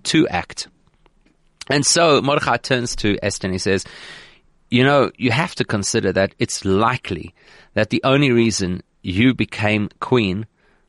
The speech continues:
was only for this particular event. That's it. You're gonna throw away a whole lot of sacrifice," because it was a sacrifice. Let's be honest. She was married to a madman.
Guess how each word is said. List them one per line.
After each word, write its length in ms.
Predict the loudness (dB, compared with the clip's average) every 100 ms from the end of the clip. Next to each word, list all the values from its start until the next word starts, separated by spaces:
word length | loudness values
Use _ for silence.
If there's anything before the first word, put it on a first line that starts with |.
| _
was 200 | -2 -2 -2 2
only 540 | 4 4 2 -2 -12 _ _
for 180 | -4 0
this 180 | 0 -2
particular 880 | -8 -8 -2 -2 0 0 0 -2 -8 _ _
event. 480 | -6 -4 -6 -8 -18 _ _ _ _ _ _ _ _ -2
That's 280 | -2 -2
it. 280 | -8 -8 -16 _ _ _ _ _ _ _ _
You're 180 | 0 2
gonna 140 | 2
throw 360 | -2 0 2 4
away 420 | 6 4 4 0 0
a 160 | -2
whole 520 | -2 -2 2 4 4 2
lot 340 | 2 2 2
of 280 | 0 -4 -16 -20 -20 -18 -16 -14 -14 -14
sacrifice," 720 | -6 -4 -2 -2 0 -2 -4
because 260 | -8 -6 -6
it 100 | -2
was 200 | 0 0
a 40 |
sacrifice. 480 | 0 -2 -2 -4 -4
Let's 140 | -8
be 140 | -4 -2
honest. 180 | -2
She 60 | -4
was 100 | -4
married 240 | -2 -2 -2
to 80 |
a 40 | -2
madman. 480 | -2 -2 0 -2